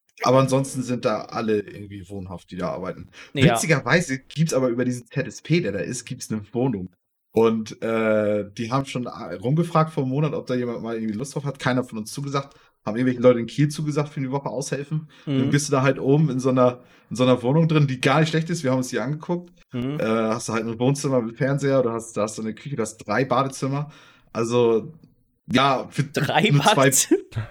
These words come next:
Speaker 1: und nur zwei Betten. Also ich versteh's auch nicht so ganz. Aber es sind zwei, wo nichts vorsteht und einer ist noch, eine ist noch hier für Frauen. Keine Ahnung.
Speaker 2: Mhm.
Speaker 1: Äh, so ganz verstehe ich das nicht. Aber hey, ähm, keine Ahnung, vielleicht,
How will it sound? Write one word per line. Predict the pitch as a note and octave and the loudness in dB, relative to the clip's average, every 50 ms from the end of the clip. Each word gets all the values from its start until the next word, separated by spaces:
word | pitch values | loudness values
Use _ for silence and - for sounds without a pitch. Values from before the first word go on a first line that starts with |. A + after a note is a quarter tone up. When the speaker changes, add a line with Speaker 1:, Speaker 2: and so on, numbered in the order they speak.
| - | -2
Speaker 1:
und | - - D#3 - G3 F#3 | 2 4 6 8 8 8
nur | F#3 G3 F3 F#3 | 10 8 8 6
zwei | - - D3 D#3 F3 F3+ E3 | 2 2 2 4 4 4 4
Betten. | - C#3+ D3+ C3+ C#3 A#2+ A2+ | 4 4 2 2 0 -2 -2
Also | G#2+ C3 C#3 C#3 | 0 2 2 4
ich | D3+ D3 | 4 6
versteh's | E3 E3 D#3+ - D3 D3 E3 E3+ | 6 6 4 4 2 2 2 2
auch | C3 A#2 | 0 0
nicht | B2+ B2+ | -2 -4
so | - A#2+ | -4 -4
ganz. | G2+ A#2+ A#2 - - | -2 -2 -2 0 4
Aber | C3+ C#3+ | 4 6
es | C#3+ D3 | 6 6
sind | D#3 E3 D#3+ D#3+ | 4 2 2 2
zwei, | - D3+ D#3 D#3+ F#3 G3 F#3+ - - _ _ _ _ _ _ | 2 4 4 4 4 2 -2 -6 -10 _ _ _ _ _ _
wo | - - C#3 D3+ D3+ | -18 -4 2 6 6
nichts | D#3 D3 G3 F3+ F3+ - | 6 6 6 4 2 2
vorsteht | G3+ F#3 - - E3 | 2 2 2 2 0
und | - C#3 | 0 2
einer | B2+ D3 D#3+ D3+ | 4 6 6 6
ist | D3 C#3+ - | 6 6 4
noch, | D3 D3 C3+ C#3+ | 2 2 2 2
eine | - C3+ D3 D3 D3+ | 2 2 4 4 4
ist | D3 C#3 - - | 4 2 2 0
noch | C#3 C3 C3 | 0 0 0
hier | - C#3+ C3+ B2+ | 2 0 0 0
für | - - C3 B2 | -2 -2 -4 -4
Frauen. | B2 - C3 C3+ B2+ G#2+ G2 G2 - | -2 0 2 4 4 2 0 -2 -4
Keine | - A#2+ A#2 A2+ | -4 -4 -4 -4
Ahnung. | A2 A2+ A2+ G2+ F#2+ G2 F#2+ - _ _ _ - - | -6 -6 -6 -8 -8 -10 -14 -18 _ _ _ -12 -6
Speaker 2:
Mhm. | C3 C3 C3+ C3+ C#3 - | -4 -2 -2 -2 -2 -2
Speaker 1:
Äh, | G#2+ G#2+ G#2 G#2+ G#2 | -2 -2 -2 -4 -6
so | G2+ - | -2 2
ganz | - D#3+ F3 F3 | 4 4 4 4
verstehe | E3+ D#3 D#3+ D#3+ D#3+ | 2 4 6 4 4
ich | D#3 | 4
das | D3 B2+ D#3 | 2 0 0
nicht. | D#3 D#3+ | 0 2
Aber | - C#3 C#3+ | 2 2 4
hey, | D3 D#3 E3 F3+ F3 - - - - - - - - - - - - | 4 4 4 2 0 -6 -14 -20 -20 -20 -20 -20 -20 -20 -14 -4 0
ähm, | B2+ C#3 C#3+ C#3 C#3 C#3 C3+ C3 - _ _ _ _ - | 2 4 4 4 2 0 -2 -4 -8 _ _ _ _ 4
keine | D3+ E3 E3+ E3 | 6 6 8 8
Ahnung, | E3+ E3 D#3+ | 8 6 6
vielleicht, | E3 - F3 F3+ F3+ F#3 G3 G#3+ A3 G#3+ A3 G#3 - - - | 4 6 6 6 8 8 6 6 6 6 4 4 0 -4 -16